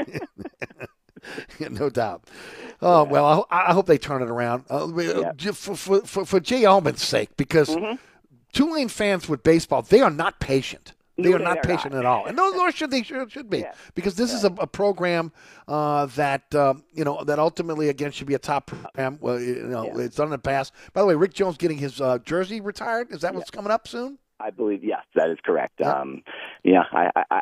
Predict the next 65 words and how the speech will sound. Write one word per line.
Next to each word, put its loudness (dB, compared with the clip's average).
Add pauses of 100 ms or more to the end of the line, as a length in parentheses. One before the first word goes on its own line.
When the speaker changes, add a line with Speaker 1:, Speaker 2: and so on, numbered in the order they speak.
Speaker 2:
I 2
said 4
it 2
about, -2
I -2
said 4
it 0
five 2
years 2
ago. -2
I -4
said 0
it -2
after -4
he 0
retired. 0 (280)
I, 2
I 0
think 2
Rick 4
Jones 0
is -6
the -2
greatest -4
coach -4
in -6
Tulane -2
sports -2
history -2
when 2
you 2
consider 2
Speaker 1:
Yep. 2
Speaker 2:
what 0
he -8
did -6
and -8
for 0
how -2
long 0
he -4
did -6
it -4
and -14
for -2
how -2
well -2
Speaker 1:
Yep. -2
Speaker 2:
he -12
did -6
it. -8 (400)
So 10
every 8
<laughs> 2
honor 0
that 4
he -2
gets -2
is, -4 (240)
is, -4
is -8
deserved. -2 (300)
And, 2
and, 0
uh, 0